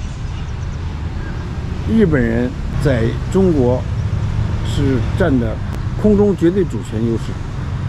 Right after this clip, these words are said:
所以这个飞机就在高速公路轰炸。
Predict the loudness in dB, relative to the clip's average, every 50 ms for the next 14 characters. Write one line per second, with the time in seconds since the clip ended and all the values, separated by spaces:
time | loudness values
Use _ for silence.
0 | -4 -4 0 2 4 4 4 4 2 2 2 2 0 2 2 0 0 2 2 0
1 | 0 0 0 -4 -4 -4 -6 -6 -4 -4 -4 -4 -4 -4 -4 -4 -4 -2 0 0
2 | 2 2 0 0 0 0 0 2 2 2 0 0 2 2 2 2 2 0 0 0
3 | 2 2 2 2 0